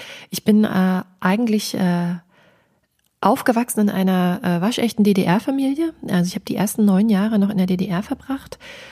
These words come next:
Meine Familie würde ich jetzt, äh, auch, ja, beschreiben als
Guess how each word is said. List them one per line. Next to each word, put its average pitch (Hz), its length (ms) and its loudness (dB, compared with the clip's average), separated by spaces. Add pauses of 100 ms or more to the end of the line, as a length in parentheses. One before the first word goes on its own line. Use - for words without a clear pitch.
(580)
Meine 190 920 2
Familie 202 540 4
würde 214 140 2
ich 202 60 -4
jetzt, - 280 -6
äh, 180 500 -4
auch, - 320 -6 (320)
ja, 185 400 -2
beschreiben 190 580 -4
als 185 320 -4